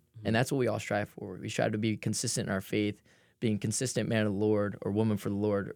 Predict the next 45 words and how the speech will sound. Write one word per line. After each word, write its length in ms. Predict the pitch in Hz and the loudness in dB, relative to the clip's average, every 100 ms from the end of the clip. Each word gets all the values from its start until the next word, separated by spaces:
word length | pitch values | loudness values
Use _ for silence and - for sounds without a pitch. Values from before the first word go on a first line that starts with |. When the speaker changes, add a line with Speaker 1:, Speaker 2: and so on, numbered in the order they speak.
| - | -2
Speaker 2:
or 100 | 101 | 2
whoever, 520 | 110 113 113 101 - - _ _ - | 4 4 2 0 -4 -10 _ _ 4
whatever 280 | 131 135 | 8 8
the 60 | 117 | 4
case 240 | 117 107 | 0 -2
may 120 | - 101 | -2 -2
be. 340 | 107 95 101 | 0 0 -2
Speaker 1:
Right. 220 | 104 95 - - - | -8 -10 -12 -18 0
Speaker 2:
Like, 220 | 95 101 | 2 2
you 40 | 120 | 2
just 180 | 113 - | 2 2
strive 180 | 107 | 0
for 100 | - | 0
consistency. 840 | - - - 117 - - 80 87 - _ | -6 -6 -2 -2 -2 -4 -4 -4 -8 _
And 80 | 107 | 2
in 60 | |
order 180 | 110 104 | 2 2
to 100 | 95 | 0
get 200 | 104 107 | 2 2
there, 140 | 104 101 | 0 2
you 120 | 107 | 2
need 140 | 107 | 2
to 60 | 101 | 0
be 100 | 101 | -2
true 220 | - 127 | -2 -2
to 60 | 107 | 0
yourself 580 | 104 - 95 101 110 - - | -2 0 0 0 -6 -12 -8
and 80 | - | -2
honest 340 | 113 107 - | 0 0 -2
with 100 | - | -6
yourself. 640 | 98 - 95 95 - - _ _ _ | -4 -2 -2 -4 -8 -18 _ _ _
And 280 | 107 98 98 - | -2 0 -2 -2
there's 220 | 113 110 123 | 0 2 4
no 100 | 123 | 4
better, 400 | 113 110 104 - - | 4 4 2 0 -2
there's 160 | - 117 | 0 2
no 120 | 123 | 4
better 200 | 120 113 | 4 4
way 120 | 104 | 2
to 60 | 98 | 0
do 140 | 104 | 0
that 220 | 101 76 | 0 -2
than 240 | 101 101 98 | 0 0 2
being 180 | 107 104 | 0 0
with 180 | 98 | -2